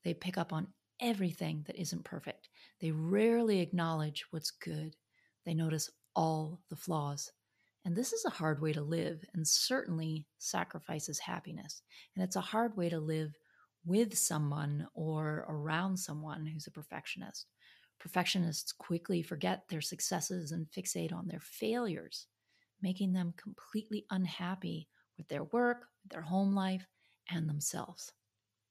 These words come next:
It's challenging to complete anything because there's always something you could improve. Whether you're working on a project for your work or building a deck on your house, it's a struggle to complete anything and move on.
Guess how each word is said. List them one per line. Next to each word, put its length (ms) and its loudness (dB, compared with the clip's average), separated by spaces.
It's 100 -6
challenging 680 6
to 80 -12
complete 360 -4
anything 440 2
because 320 -2
there's 200 -2
always 320 2
something 360 -2
you 100 -6
could 120 -6
improve. 440 2
Whether 220 6
you're 140 8
working 340 2
on 100 4
a 60 0
project 520 -2
for 120 -4
your 120 0
work 400 -2
or 200 -8
building 320 -2
a 60 -4
deck 320 -4
on 120 -2
your 100 0
house, 400 -4
it's 80 -8
a 40 2
struggle 440 2
to 100 -4
complete 400 -4
anything 520 -2
and 140 0
move 180 -2
on. 240 -8